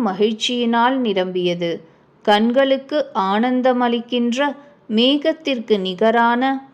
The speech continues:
பசுமை நிறம். நான்கு கைகளிலும் தன்னுடைய முக்கிய ஆயுதங்களை தரித்திருந்தார். தெய்வீகமான அணிகள், வனமாலை,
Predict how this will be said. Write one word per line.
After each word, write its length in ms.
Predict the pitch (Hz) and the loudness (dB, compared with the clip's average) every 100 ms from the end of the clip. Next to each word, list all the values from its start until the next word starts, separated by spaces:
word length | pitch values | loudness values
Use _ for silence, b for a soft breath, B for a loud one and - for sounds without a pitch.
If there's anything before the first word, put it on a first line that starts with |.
| - | 0
பசுமை 600 | 226 233 302 294 294 254 | 0 0 -2 0 0 0
நிறம். 400 | 190 185 180 175 - b b b b - | -2 -2 -2 -4 -12 b b b b -4
நான்கு 640 | 208 208 240 285 302 302 | 2 4 4 2 0 -2
கைகளிலும் 800 | - 196 208 240 240 240 262 277 - - | 2 2 4 2 2 2 2 0 -6 0
தன்னுடைய 640 | 247 254 247 220 202 196 | 2 2 0 2 4 2
முக்கிய 560 | 190 202 - 269 285 294 | 0 -6 -6 -2 2 2
ஆயுதங்களை 920 | 233 190 202 226 226 233 226 226 262 | 4 2 0 0 0 0 2 2 2
தரித்திருந்தார். 920 | 226 190 190 190 190 185 175 175 175 175 b b b b | 2 0 0 0 -2 -2 -2 2 2 0 b b b b
தெய்வீகமான 1040 | 202 196 214 233 254 247 247 240 233 240 285 | 4 6 6 2 -2 0 2 2 2 2 2
அணிகள், 520 | 269 202 196 190 180 165 - _ _ - 190 | 0 0 -4 -2 -2 -2 -10 _ _ -8 0
வனமாலை, 760 | 196 226 277 262 202 175 170 | 2 2 2 2 0 0 -4